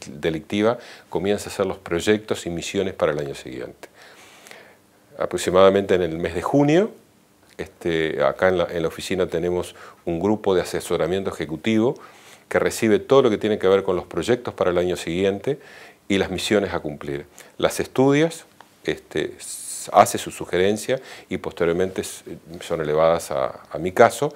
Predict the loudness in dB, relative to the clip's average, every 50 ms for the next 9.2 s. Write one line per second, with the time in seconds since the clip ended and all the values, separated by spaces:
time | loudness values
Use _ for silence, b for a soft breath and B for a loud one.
0 | B B B B B B -6 -2 0 2 2 2 2 0 0 0 0 0 2 2
1 | 2 2 2 0 -2 2 4 4 4 4 2 -4 -2 2 2 2 2 0 -4 -6
2 | -6 -4 -2 -2 -2 -2 -2 -2 -4 -4 -4 -4 -4 -4 -2 -2 -2 -4 -4 -10
3 | -10 -10 -10 -14 B B B B B B B B B B B B B -4 0 2
4 | 2 4 6 8 8 6 8 6 4 4 6 4 2 2 2 2 2 2 0 0
5 | 0 -2 -4 -4 -4 -8 -4 -2 -2 -2 -2 -2 2 4 4 4 4 2 -4 -4
6 | -4 -2 2 4 6 6 6 4 4 2 0 -2 -4 B B B B 0 0 2
7 | 2 2 4 4 4 4 4 -2 -2 -2 0 0 0 0 0 0 0 0 0 -4
8 | -4 -2 0 4 4 4 4 4 2 0 0 0 -2 -6 -8 -10 -10 -10 -10 -10
9 | -12 -12 -18